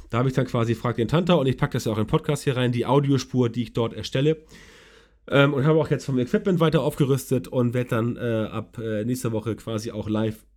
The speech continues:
ähm, in Farbe, ja, vorher auch schon, live in Quersenden, was bisher nicht ging, aber jetzt habe ich das, ähm,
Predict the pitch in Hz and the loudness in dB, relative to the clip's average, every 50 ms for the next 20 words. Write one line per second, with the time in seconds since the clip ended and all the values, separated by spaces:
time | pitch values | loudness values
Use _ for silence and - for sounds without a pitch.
0 | _ - 123 117 113 107 104 104 104 101 - - - _ _ _ - 127 113 - | _ -6 -2 -2 -2 -2 -2 -6 -8 -10 -14 -18 -20 _ _ _ -8 -8 -6 -4
1 | - 127 139 156 156 165 175 175 170 113 101 104 - - 120 110 101 120 120 - | -4 -4 -2 0 0 0 -2 -2 -4 -6 -6 -8 -8 -6 -4 -4 -4 -4 -6 -6
2 | - 127 123 - - _ _ _ _ _ _ _ _ _ _ - - - - 113 | -8 -10 -10 -10 -16 _ _ _ _ _ _ _ _ _ _ -20 -16 -10 -4 0
3 | 123 151 156 147 - 139 123 - - 151 180 170 165 156 165 156 165 170 143 143 | 2 2 2 2 2 0 -2 0 2 2 4 4 4 4 4 4 2 0 -4 -4
4 | 143 - - - - - - - - _ - - 139 139 - 139 127 - 131 123 | -4 -6 -10 -20 -20 -20 -20 -20 -20 _ -4 -2 -2 0 0 -2 0 2 2 2
5 | 123 143 147 - - 135 135 127 - 117 117 113 117 113 - - 131 123 120 120 | 2 2 0 0 0 -2 -2 0 -2 0 0 2 0 0 0 0 -2 -2 0 -2
6 | 107 - - - 123 120 117 110 113 107 107 107 - - | -4 -6 -6 -6 -4 -2 -2 -2 -2 -2 -4 -4 -8 -10